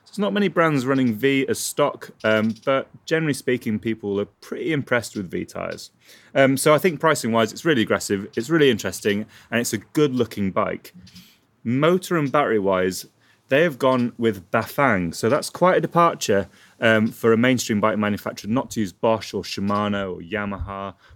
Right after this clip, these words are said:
Fazua, that sort of thing. Um, and they believe that they are Bafang's biggest client. And this has meant that they've worked with Bafang on the development of the M five ten motor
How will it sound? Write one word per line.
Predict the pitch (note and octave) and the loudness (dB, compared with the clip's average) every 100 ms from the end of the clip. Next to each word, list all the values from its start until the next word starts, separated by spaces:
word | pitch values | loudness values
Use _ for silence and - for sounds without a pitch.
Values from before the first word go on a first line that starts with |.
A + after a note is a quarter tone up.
| - | -8
Fazua, | G#2+ G#2 F2+ F#2+ | -4 -2 -2 -2
that | F#2+ A2+ | 0 -2
sort | - - | -6 -8
of | F2+ | -8
thing. | - F2 E2+ _ _ - | -12 -12 -14 _ _ -2
Um, | G#2+ G#2+ - - | 0 0 -4 -8
and | A2 G#2+ G#2+ G#2 - | -2 0 0 -2 -2
they | - A#2 A2+ A2+ | 0 2 2 0
believe | G2+ B2+ A#2+ C#3 C#3 A#2 | -4 -4 0 2 2 -2
that | A#2 | -4
they | A2 A2 | -2 0
are | G#2 | 0
Bafang's | G2 - A#2 A2 G2+ - - | -4 -2 0 0 -2 -8 -6
biggest | C3+ C3 C#3 | -2 -2 -4
client. | - D3 E3 G3 - - - - - | -6 -2 -2 -2 -8 -20 -20 -14 -2
And | B2 | 0
this | C#3 | 0
has | B2 | 0
meant | B2+ A#2 | 0 -2
that | G2+ | 0
they've | A#2+ B2 | 0 2
worked | A2 B2+ - | 2 0 0
with | G2+ | -8
Bafang | G2 - G#2+ | -8 -6 -4
on | G2+ | -4
the | F#2+ | -6
development | F#2 A2+ A2+ G#2+ | -2 0 0 -6
of | G2 | -6
the | A2 G#2+ | -2 0
M | A#2 | 0
five | A2 A2+ G#2+ G2 - | -2 0 0 0 -6
ten | - G#2+ F#2+ F#2+ - _ _ | -4 -2 0 -4 -8 _ _
motor | G2 G#2+ A2 A2 F2+ F2+ | -2 2 2 -2 -6 -8